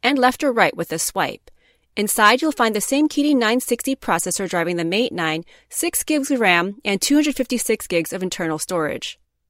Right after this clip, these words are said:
Want one? Step up now! Huawei plans to build just twenty thousand of them at one thousand five hundred fifty dollars apiece.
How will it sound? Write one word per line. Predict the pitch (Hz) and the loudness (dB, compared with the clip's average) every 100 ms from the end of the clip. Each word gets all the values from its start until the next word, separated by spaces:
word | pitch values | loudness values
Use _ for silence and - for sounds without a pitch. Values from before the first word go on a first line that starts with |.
| _ _ | _ _
Want | 180 180 - | 0 2 4
one? | 359 415 466 _ | 2 2 -4 _
Step | - - 254 - | -14 4 4 6
up | 294 - | 2 2
now! | 190 175 151 151 - - _ _ - | 2 2 0 -4 -12 -20 _ _ 6
Huawei | 269 311 | 8 8
plans | - 214 196 | 6 -2 -2
to | 185 | -2
build | 180 170 | 0 0
just | 196 190 - | -2 -4 -2
twenty | 247 294 | 0 0
thousand | 285 208 233 208 | 4 4 4 2
of | 156 | -2
them | 165 165 | 0 -2
at | 156 | 0
one | 190 254 | 0 2
thousand | 247 208 202 196 | 2 2 0 -4
five | - 233 262 | 2 2 2
hundred | 262 277 | 0 -2
fifty | - 233 233 | -4 -4 0
dollars | 180 170 175 | 0 0 -2
apiece. | - - 147 151 | -8 -8 -8 -8